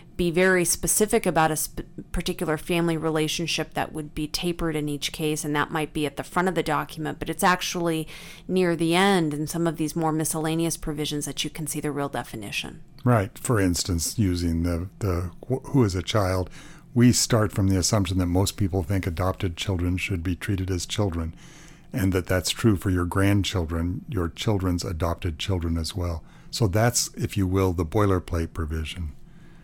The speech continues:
Speaker 2: But maybe that's not what you want. Maybe you want to change that, uh, thing that we treat as a default.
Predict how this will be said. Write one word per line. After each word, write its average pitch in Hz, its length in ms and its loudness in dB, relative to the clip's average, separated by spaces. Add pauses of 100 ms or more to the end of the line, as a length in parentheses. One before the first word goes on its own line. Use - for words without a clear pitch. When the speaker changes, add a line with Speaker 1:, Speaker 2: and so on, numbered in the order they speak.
(340)
Speaker 2:
But 104 120 -2
maybe 117 280 4
that's 120 240 2
not 143 180 0
what 101 180 -8
you 87 120 -4
want. 82 380 -8 (320)
Maybe 98 260 -2
you 104 180 0
want 101 260 -2
to 98 100 -2
change 110 500 2
that, 95 380 -4 (440)
uh, 101 220 -4
thing 101 280 2
that 92 140 -2
we 95 260 0
treat 98 280 -2
as 87 220 -2
a 95 40 -2
default. 85 540 -6